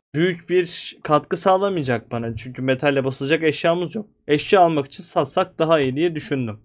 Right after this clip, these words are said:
Arkadaşlar şöyle üzerime aldım. Kararım değişmeden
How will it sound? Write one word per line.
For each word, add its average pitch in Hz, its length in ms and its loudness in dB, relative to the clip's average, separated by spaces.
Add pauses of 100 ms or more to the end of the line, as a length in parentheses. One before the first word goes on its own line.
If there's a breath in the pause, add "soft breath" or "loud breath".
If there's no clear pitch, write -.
Arkadaşlar 131 720 2
şöyle 143 240 6
üzerime 131 460 2
aldım. 120 460 0 (360)
Kararım 156 520 6
değişmeden 139 680 2